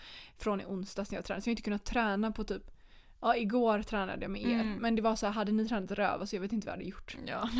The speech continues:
Speaker 1: För jag hade liksom fortfarande träningsvärk,
Speaker 2: Ja.
Speaker 1: så här, lördag.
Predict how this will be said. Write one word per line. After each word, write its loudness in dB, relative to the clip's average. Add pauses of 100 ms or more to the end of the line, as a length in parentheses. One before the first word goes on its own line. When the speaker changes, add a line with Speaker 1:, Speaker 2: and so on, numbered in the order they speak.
Speaker 1:
För 6
jag 10
hade 8
liksom 2
fortfarande 2
träningsvärk, 0
Speaker 2:
Ja. 6
Speaker 1:
så 6
här, 8
lördag. 6